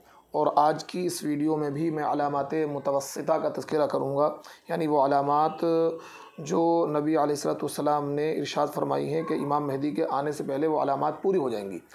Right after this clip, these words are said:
यानी कि अलामात मुतवस्सिता जब ज़ाहिर हो चुकेंगी और पूरी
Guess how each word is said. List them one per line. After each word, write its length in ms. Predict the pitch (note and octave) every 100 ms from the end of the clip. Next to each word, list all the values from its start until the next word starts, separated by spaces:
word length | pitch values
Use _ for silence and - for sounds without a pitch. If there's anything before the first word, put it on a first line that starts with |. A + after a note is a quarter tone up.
| - -
यानी 200 | - D#3+
कि 200 | D#3+ F3
अलामात 540 | F3 D3 D3 C#3+ C#3+ D#3+
मुतवस्सिता 840 | D3 C#3 - - D#3+ D#3 D#3 D#3+ - - F3
जब 100 | D3
ज़ाहिर 300 | C#3 C3+ D#3+
हो 260 | - F3+
चुकेंगी 540 | F3+ D#3 E3 D#3 C#3+ E3+
और 200 | D3+ D3
पूरी 480 | - F3 F3+ E3